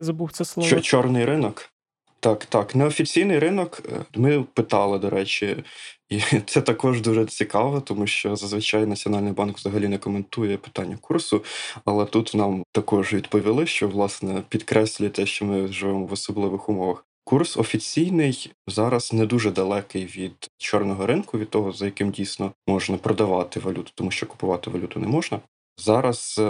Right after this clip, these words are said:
Speaker 2: на чорному ринку курс десь біля тридцяти двох гривень, хоча в перші дні війни він там міг сягати сорока гривень. Ну, в-, офіційно, відповідно, там двадцять дев'ять, тобто там десь, е,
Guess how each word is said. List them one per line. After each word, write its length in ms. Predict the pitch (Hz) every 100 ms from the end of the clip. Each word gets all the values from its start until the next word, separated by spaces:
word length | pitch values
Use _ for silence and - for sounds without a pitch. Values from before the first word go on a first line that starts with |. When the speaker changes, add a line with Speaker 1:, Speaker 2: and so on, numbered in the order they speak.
| 104
Speaker 2:
на 140 | 107
чорному 400 | - 123 110 104
ринку 360 | 156 147 - 98
курс 420 | - 101 101 -
десь 240 | 104 98 -
біля 340 | 101 98 98
тридцяти 520 | 95 110 - 92 98
двох 380 | 90 127 185 -
гривень, 360 | 120 135 131 113
хоча 220 | 117 -
в 240 | 101 - -
перші 340 | 107 110 - 95
дні 140 | 101
війни 260 | 101 98 95
він 80 | 92
там 320 | - 104 - -
міг 220 | 98 95
сягати 420 | - 95 92 -
сорока 400 | - 92 - 101
гривень. 400 | 101 95 95 107 - - - - -
Ну, 220 | 147 117 95
в-, 200 | - -
офіційно, 400 | 107 - 139 117
відповідно, 320 | - 104 98
там 180 | 98 95
двадцять 320 | 101 - 104
дев'ять, 320 | 113 160 -
тобто 240 | - - -
там 200 | 104 101
десь, 380 | 92 92 - -
е, 260 | 95 92